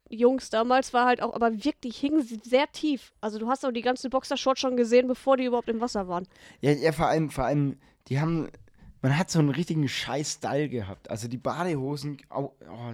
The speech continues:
Speaker 2: das hat schon wieder so ins Ohr gehauen. Die Badehosen gingen so bis ins Knie,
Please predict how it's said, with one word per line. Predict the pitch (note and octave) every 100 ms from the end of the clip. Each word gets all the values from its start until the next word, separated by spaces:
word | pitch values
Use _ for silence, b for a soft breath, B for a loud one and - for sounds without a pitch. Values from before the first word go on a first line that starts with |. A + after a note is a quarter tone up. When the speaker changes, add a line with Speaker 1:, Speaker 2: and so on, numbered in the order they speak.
| A2
Speaker 2:
das | G#2+ C3
hat | B2
schon | -
wieder | A#2+ A2
so | -
ins | A2 -
Ohr | A2+
gehauen. | G2 G2 G#2+ b b b b b
Die | A2+
Badehosen | C3+ E3+ E3 C#3+ D3+ C#3+
gingen | B2+ D#3 D#3+ C#3+
so | C#3
bis | A#2+ D3 -
ins | C#3 -
Knie, | - C#3+ D3+ C3